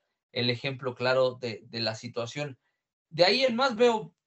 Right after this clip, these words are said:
la verdad es que a un, a un Leo Fernández ilusionado, a un Leo Fernández, eh, que le regresó la sonrisa, ¿no? O sea, un Leo Fernández que, que parece que trae ganas,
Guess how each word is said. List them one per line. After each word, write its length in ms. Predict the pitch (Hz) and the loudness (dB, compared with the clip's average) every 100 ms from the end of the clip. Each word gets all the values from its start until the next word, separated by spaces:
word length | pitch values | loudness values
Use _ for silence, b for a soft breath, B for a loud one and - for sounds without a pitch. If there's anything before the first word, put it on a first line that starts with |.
| _ | _
la 320 | 143 151 151 | -18 -6 -4
verdad 260 | 151 175 185 | 0 4 2
es 100 | 175 | 2
que 160 | 156 | 0
a 60 | 151 | 0
un, 640 | 151 160 160 156 151 131 | 0 -2 -4 -4 -6 -8
a 100 | 120 | -4
un 240 | 131 147 143 | -4 -6 -6
Leo 120 | 151 | -6
Fernández 500 | - 131 139 147 127 | -4 -2 -2 -6 -6
ilusionado, 600 | 123 120 120 131 185 180 | -6 -6 -6 -2 0 0
a 20 | |
un 180 | 147 139 | -4 -4
Leo 160 | 135 131 | -6 -4
Fernández, 720 | 131 120 131 139 127 - _ _ _ _ _ | -6 -4 -4 -2 -2 -4 _ _ _ _ _
eh, 800 | - 117 120 117 104 101 - 117 _ _ _ _ _ _ | -12 -10 -8 -10 -12 -14 -18 -20 _ _ _ _ _ _
que 240 | - 120 | -8 -6
le 160 | 117 120 | -2 -2
regresó 320 | 110 120 120 | -4 -6 -4
la 100 | 156 | -6
sonrisa, 640 | 147 120 117 190 220 - 123 | -6 -8 -6 -6 -6 -8 -8
¿no? 180 | 180 | -6
O 60 | 233 | -8
sea, 140 | - | -8
un 100 | 170 | -8
Leo 80 | 170 | -8
Fernández 460 | 160 147 156 160 156 | -6 -4 -4 -4 -4
que, 340 | 131 123 113 _ _ _ _ _ _ _ _ | -2 -2 -4 _ _ _ _ _ _ _ _
que 120 | 151 | -4
parece 420 | - 151 190 170 | 0 2 2 -2
que 120 | 147 | -6
trae 280 | - 156 156 | -4 -2 0
ganas, 640 | 143 170 165 131 131 - | 2 0 2 -2 -4 -10